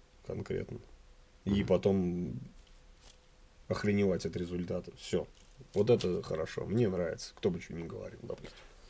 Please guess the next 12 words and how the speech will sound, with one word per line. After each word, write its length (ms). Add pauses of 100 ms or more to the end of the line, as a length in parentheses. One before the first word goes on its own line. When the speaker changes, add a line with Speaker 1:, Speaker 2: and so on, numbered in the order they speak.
(500)
Speaker 2:
Альбомы 680
записываете, 840
у 80
вас 180
своя 300
студия 340
какая-то, 420
или 480 (320)
прибегаете 960
к 60
чьей-то 420
помощи? 580